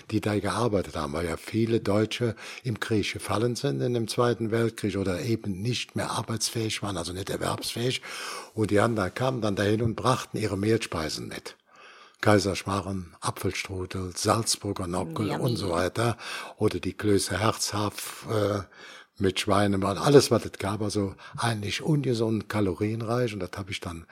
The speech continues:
Speaker 1: mit einem Vergnügen verputzt. Wir haben ein ganz einfaches Verhältnis gelebt. Äh, so eine Kante-, also praktisch so Koloniesiedlungen. Lokus über den Hof. Wenn du Pech hast, hast du die Überschrift von der Bild-Zeitung am Hintern hängen. Gebadet wurde nur einmal die Woche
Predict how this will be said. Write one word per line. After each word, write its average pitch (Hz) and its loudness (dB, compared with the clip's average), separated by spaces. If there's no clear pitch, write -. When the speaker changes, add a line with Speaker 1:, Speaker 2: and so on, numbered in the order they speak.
Speaker 1:
mit 110 -4
einem 113 -6
Vergnügen 110 -4
verputzt. - -6
Wir 92 0
haben 87 -6
ein 78 -10
ganz 82 -6
einfaches 87 -6
Verhältnis 117 2
gelebt. 82 -2
Äh, 101 6
so 95 4
eine 87 4
Kante-, 78 -2
also 98 0
praktisch - -2
so - -2
Koloniesiedlungen. 90 2
Lokus 113 12
über 104 2
den 98 2
Hof. 135 10
Wenn 98 2
du 98 0
Pech 98 2
hast, 104 2
hast - 2
du 104 -4
die 90 -2
Überschrift 120 8
von - 0
der 87 2
Bild-Zeitung 117 6
am 82 -4
Hintern 82 0
hängen. 85 -4
Gebadet 98 6
wurde 117 6
nur 101 2
einmal 120 4
die 107 4
Woche 123 10